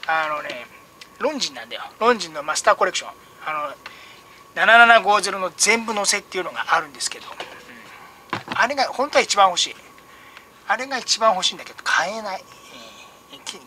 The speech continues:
まあ、そんなに高くないんだよ。そんなに高くないんだよ。マスターコレクションシリーズのクロノグラフで、あれはね、あの、エル六八八ムーブメント、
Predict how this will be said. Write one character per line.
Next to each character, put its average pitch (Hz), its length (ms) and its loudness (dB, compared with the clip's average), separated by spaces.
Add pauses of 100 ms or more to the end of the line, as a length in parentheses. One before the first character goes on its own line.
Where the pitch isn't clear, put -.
(240)
ま 117 80 -10
あ、 - 20 -10 (200)
そ 320 140 -4
ん 359 40 -4
な 381 80 8
に 370 60 2
高 349 180 8
く 285 60 6
な 247 80 8
い 220 40 2
ん - 20 -2
だ 151 60 -4
よ。 123 100 -8
そ 233 80 -4
ん 277 40 2
な 285 60 6
に 269 60 0
高 254 140 8
く 220 60 0
な 165 80 -4
い 151 40 -10
ん - 20 -16
だ 117 60 -12
よ。 110 100 -8 (560)
マ 214 80 6
ス - 60 4
タ 269 80 8
ー 254 60 6
コ 254 100 2
レ 247 80 6
ク 240 60 -2
シ - 80 2
ョ 240 60 4
ン 233 60 2
シ 226 140 0
リ 226 100 -4
ー 214 40 -4
ズ 185 100 -8
の 170 440 0 (680)
ク 233 80 -4
ロ 226 80 4
ノ 220 100 6
グ 214 100 4
ラ 185 140 10
フ 160 220 -10
で、 165 280 2 (1200)
あ 254 80 8
れ 311 80 4
は 294 80 6
ね、 233 240 4 (260)
あ 208 140 6
の、 190 200 4
エ 294 120 2
ル 226 480 6
六 214 320 4
八 247 260 8
八 202 200 4
ム 214 80 2
ー 214 80 8
ブ 202 60 2
メ 170 120 -4
ン 160 40 -8
ト、 151 240 -6